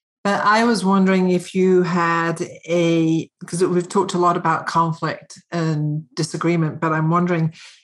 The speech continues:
if there, if you had a humorous story that you could share with us.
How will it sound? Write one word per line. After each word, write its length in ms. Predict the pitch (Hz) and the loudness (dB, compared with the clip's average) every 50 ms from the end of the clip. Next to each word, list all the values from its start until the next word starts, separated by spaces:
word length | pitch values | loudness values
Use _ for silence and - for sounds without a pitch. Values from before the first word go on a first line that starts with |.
| _ _ - | _ _ -2
if 320 | 185 180 170 - - - - - | 0 0 0 -2 -6 -14 -6 0
there, 260 | 185 175 175 170 - - - - - _ - - - _ _ - - - | 2 2 2 2 0 -2 -8 -14 -20 _ -20 -20 -20 _ _ -20 -12 -6
if 180 | - 180 170 - | -4 -2 0 0
you 80 | 185 175 | 0 2
had 320 | 180 180 175 165 165 160 | 2 2 2 0 0 -2
a 160 | - 156 165 | -4 -4 -6
humorous 560 | 160 - - - 240 240 240 202 180 175 165 - | -6 -6 -4 -2 0 0 2 2 0 -2 -4 -8
story 600 | - - - - 165 151 151 147 139 135 139 147 | -12 -16 -8 -4 -2 0 0 0 -2 -4 -6 -8
that 420 | 143 156 165 160 156 147 143 - - | -8 -6 -4 -2 -2 -2 -4 -6 -4
you 160 | 165 156 156 | -4 -4 -4
could 240 | 151 - 160 143 143 | -2 -4 -6 -6 -6
share 600 | - - - 180 151 147 147 143 139 143 135 - _ _ _ _ - | -8 -10 -6 -4 -4 -2 -2 -2 -4 -4 -6 -8 _ _ _ _ -2
with 300 | 170 165 147 156 165 - - | -2 -2 -2 -4 -8 -10 -6
us. 460 | - 151 151 151 - - - - - | -4 -4 -4 -4 -6 -10 -14 -18 -18